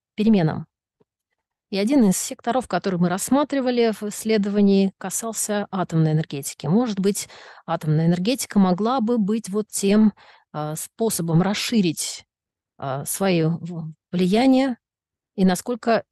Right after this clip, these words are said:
интересно было, насколько российские власти это понимают. Тогда,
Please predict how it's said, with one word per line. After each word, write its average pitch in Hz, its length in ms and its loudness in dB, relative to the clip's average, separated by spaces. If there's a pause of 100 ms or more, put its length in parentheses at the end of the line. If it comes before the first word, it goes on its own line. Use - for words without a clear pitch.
(140)
интересно 208 600 2
было, 185 200 0
насколько 190 420 -2
российские 165 600 -4
власти 190 380 -4
это 175 220 -6
понимают. 160 520 0 (2500)
Тогда, 240 680 2